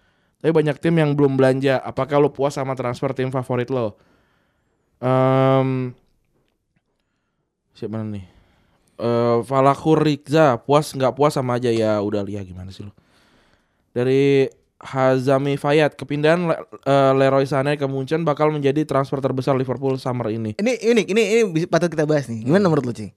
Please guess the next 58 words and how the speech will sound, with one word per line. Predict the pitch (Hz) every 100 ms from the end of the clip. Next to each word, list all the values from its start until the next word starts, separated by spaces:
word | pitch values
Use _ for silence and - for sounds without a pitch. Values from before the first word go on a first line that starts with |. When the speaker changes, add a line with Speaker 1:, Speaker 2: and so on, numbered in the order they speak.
| _ _ _ - -
Speaker 1:
Nggak | 127 123
akan | 117
pindah | 104 160
Speaker 2:
Akan, | 113 180 175
Speaker 1:
sih. | 151
Speaker 2:
ak-, | 156 160
bahkan | 147 160 160 147
akan | 143 160 156
jadi | 147 143 139
suatu | 139 156 147 127 135
buah | 135 131 110
advantage | 120 135 127 151 151
buat | 147 147 147 151
Liverpool | 165 180 202 254 349
tahun | - 196 226
ini? | 330 _ _ _ _ _ _ _
Speaker 1:
Emang | - 180
udah, | 175 135
udah | 147
pasti | 135 123
pindah? | 107
Speaker 2:
Nggak, | 123 120
kayaknya, | 117 170 233 -
kayaknya | - 233 262
kan | 254
probability | 214 190 175 156 165 214
udah | 165 135
kayak | - 131 120
tujuh | 127
puluh | 110 131
tiga | 123 123
puluh | 131 135
gitu. | 160 147 -
Speaker 1:
Iya, | - 131 147
udah, | 139 139
udah | 135 143
ada | 139
angka | 135 175 170
kan. | 151 143
Kayak | 139 135
lu |
kalau | 160 147
beli | 143 165
angkanya | 143 127
segini, | 147 127 139
Speaker 2:
Hmm. | 147 139
Speaker 1:
sekian, | 143 143 -
cuma | 151
tujuh | 147 151
puluh | 147
juta | 143 170
murah, | 196 175 143 135 160
tapi | 151 185
Speaker 2:
Iya. | 131 131
Speaker 1:
gua, | 127
gua | 151 147
nggak | 120
tahu. | 104